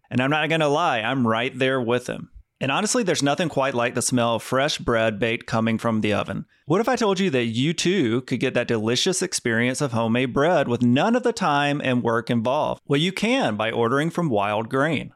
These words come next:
Wild Grain is the first ever bake from frozen subscription box for sourdough breads, fresh pastas, and artisanal pastries.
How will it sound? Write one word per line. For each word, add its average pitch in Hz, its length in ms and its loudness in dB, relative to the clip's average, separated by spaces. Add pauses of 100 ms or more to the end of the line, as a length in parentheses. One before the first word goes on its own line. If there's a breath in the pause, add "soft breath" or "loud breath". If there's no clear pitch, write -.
(160)
Wild 131 280 0
Grain 147 240 0
is 123 120 -4
the 127 100 2
first 214 560 0
ever 131 460 0
bake 123 440 -2
from 117 220 -4
frozen 131 480 0
subscription 135 580 -2
box 113 300 0
for 113 140 -2
sourdough 113 800 2
breads, 101 540 0 (280 loud breath)
fresh 151 380 -2
pastas, 139 720 0
and 110 160 -2
artisanal 113 720 0
pastries. 98 760 -4